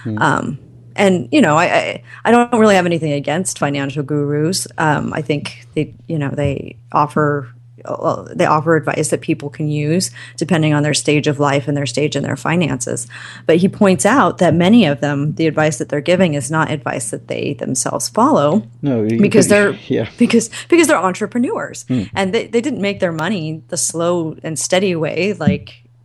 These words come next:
Speaker 2: you know, working for forty years and then retiring.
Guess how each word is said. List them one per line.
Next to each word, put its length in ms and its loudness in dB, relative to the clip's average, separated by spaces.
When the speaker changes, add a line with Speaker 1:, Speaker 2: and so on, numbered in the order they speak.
Speaker 2:
you 120 -4
know, 160 -4
working 440 -2
for 140 -6
forty 340 -4
years 600 -4
and 140 -2
then 100 2
retiring. 880 -2